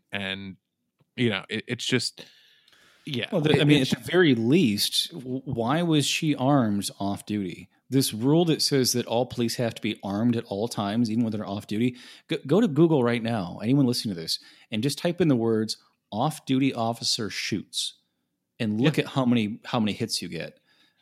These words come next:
Speaker 2: how many results you get from police that committed murder, not even while they were doing their job, just while they're off duty, got in an argument, drunk, got, drunk cop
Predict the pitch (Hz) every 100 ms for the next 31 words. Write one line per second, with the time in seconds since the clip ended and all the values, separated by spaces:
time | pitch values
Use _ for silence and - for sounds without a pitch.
0 | _ 101 110 117 113 107 101 101 - 110
1 | 95 - 104 92 117 123 120 - 101 -
2 | - 107 151 170 139 117 107 107 - _
3 | _ 107 180 226 175 151 160 160 151 165
4 | 160 139 110 82 107 - 127 127 - 107
5 | 113 127 107 95 92 123 143 147 135 127
6 | 127 131 127 - 113 113 127 120 117 147
7 | 165 - 147